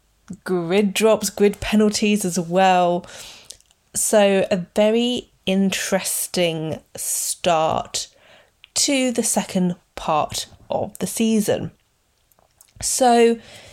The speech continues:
as I mentioned, it was a little bit of a crazy week for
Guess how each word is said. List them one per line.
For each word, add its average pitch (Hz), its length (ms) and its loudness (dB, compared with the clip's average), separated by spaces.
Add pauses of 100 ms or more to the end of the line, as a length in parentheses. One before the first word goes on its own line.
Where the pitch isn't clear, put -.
(460)
as 285 120 4
I 339 120 4
mentioned, 214 500 2
it 196 60 0
was 202 120 4
a 202 60 2
little 262 300 4
bit - 260 2
of 185 240 0
a 190 320 0
crazy 202 1300 0 (560)
week - 520 -2 (500)
for 170 640 2